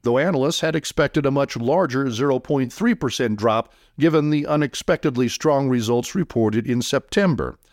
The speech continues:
In fact, the government even revised September's figure higher to a zero point nine percent increase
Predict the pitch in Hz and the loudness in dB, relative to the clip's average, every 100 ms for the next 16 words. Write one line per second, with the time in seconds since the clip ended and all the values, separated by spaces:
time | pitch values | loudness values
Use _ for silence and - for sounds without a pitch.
0 | _ _ _ _ - 65 - 139 107 - | _ _ _ _ -6 -2 0 0 0 -2
1 | 113 127 113 120 117 139 123 123 117 117 | 0 0 2 -2 0 0 0 0 0 0
2 | 107 156 143 127 - - - - - 127 | 2 2 2 -2 -4 -2 -2 0 0 2
3 | 117 117 110 - 156 127 120 104 - 240 | 2 0 -4 -2 0 2 0 0 0 0
4 | 123 78 92 - 120 117 147 143 131 135 | 2 0 -2 0 0 0 0 0 0 0
5 | 123 143 175 190 156 139 147 127 175 196 | 0 0 0 0 0 0 0 -2 0 0
6 | 143 127 110 | 2 0 0